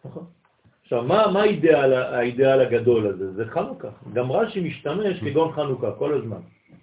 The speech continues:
כגון חנוכה. למה? כי הוא אומר, אם, אם הבנתם את היסוד הזה שנמצא בחג הזה,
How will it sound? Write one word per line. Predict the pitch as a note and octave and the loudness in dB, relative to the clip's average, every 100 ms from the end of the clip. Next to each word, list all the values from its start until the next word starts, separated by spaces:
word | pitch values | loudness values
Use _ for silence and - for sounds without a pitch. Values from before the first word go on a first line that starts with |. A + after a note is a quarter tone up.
| _ _ _ _ _ _ - | _ _ _ _ _ _ -8
כגון | A2+ D3 D#3 | 0 2 0
חנוכה. | C#3+ C3 A#2 A2 F2 - _ _ _ _ _ _ - | -2 -4 -4 -8 -10 -14 _ _ _ _ _ _ -12
למה? | A2+ A#2+ B2 C#3 | -4 -4 -4 -6
כי | - | -4
הוא | C3+ | -2
אומר, | F3 F3 | 0 -2
אם, | F3+ F#3 F3 | -2 -4 -4
אם | D#3+ D#3 | 0 2
הבנתם | C#3 F#3+ G3+ F3+ D3 | 4 2 0 0 0
את | A#2+ A#2+ | 0 0
היסוד | A#2+ A#2 - - D#3 C#3 | 0 -2 -4 0 0 0
הזה | A2+ G#2+ | -4 -6
שנמצא | G#2 G#2 G#2 G#2 C3 | -10 -10 -10 -6 -4
בחג | G#2+ - A#2+ C3 | -4 -6 -4 -4
הזה, | F3+ A3 | -4 -8